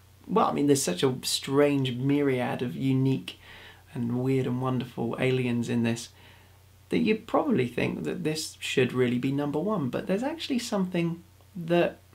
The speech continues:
oh, it's difficult to say whether I like it more than this, because, you know, when you get into your, your favourite games at the top, it's, sometimes it's really difficult to put one above the others, but I think the one I've chosen for number one is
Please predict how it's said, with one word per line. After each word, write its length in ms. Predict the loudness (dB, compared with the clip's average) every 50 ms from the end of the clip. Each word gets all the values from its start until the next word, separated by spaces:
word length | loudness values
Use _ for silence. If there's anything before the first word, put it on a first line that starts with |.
| -20 -18 -12
oh, 100 | -8 -8
it's 120 | -8 -8 -2
difficult 580 | 4 6 6 6 6 4 0 0 0 0 0
to 80 | -2 -4
say 240 | -4 -2 0 0 2
whether 300 | 2 2 2 2 0 0
I 40 | 2
like 540 | 2 2 2 2 2 2 2 0 0 -2
it 120 | -6 -4 -2
more 280 | 0 0 2 2 2
than 180 | 0 2 2 0
this, 300 | 0 -2 -4 -8 -12 -10 -8
because, 300 | -8 -8 -6 -6 -6 -4
you 80 | -4 -2
know, 100 | -2 -2
when 220 | -2 -2 -2 -2
you 100 | -2 -2
get 220 | -2 -2 -2 0 0
into 260 | 0 0 -2 -2 -2
your, 140 | -2 -2 -2 -6 -14 -20 -20 -20 -20 -20 -16 -16 -16 -18 -20 -20 -14 -12
your 200 | -12 -10 -12 -12
favourite 640 | -12 -12 -8 -6 -4 -2 0 0 0 0 -2 -2 -2
games 340 | -2 0 0 0 0 -2 -4
at 60 | -6
the 80 | -6 -8
top, 300 | -10 -10 -12 -12 -10 -10
it's, 80 | -10
sometimes 400 | -8 -8 -8 -8 -8 -8 -8 -8
it's 160 | -8 -6 -2
really 180 | 0 0 0 0
difficult 500 | 0 -2 -4 -4 -4 -6 -4 -6 -6 -4
to 200 | -2 0 0 0 0 -6 -18 -20 -20 -20 -20 -20 -20 -20 -20 -20 -20 -20 -10 -4
put 180 | -2 -2 0 0
one 240 | 0 2 2 2
above 320 | 2 2 2 2 2 2 2
the 140 | 2 2 4
others, 280 | 2 2 0 -2 -2
but 200 | -2 -2 -2 0
I 80 | 0 0
think 340 | 0 2 0 0 0 -4 -14 -20 -20 -20 -20 -8 2 4
the 100 | 6 6
one 160 | 8 8 6
I've 140 | 4 4 2
chosen 440 | 2 2 2 2 2 2 0 0 -2
for 140 | 0 0
number 260 | 0 0 0 0 0 0
one 260 | 2 2 2 2 2
is 220 | 0 -2 -4 -6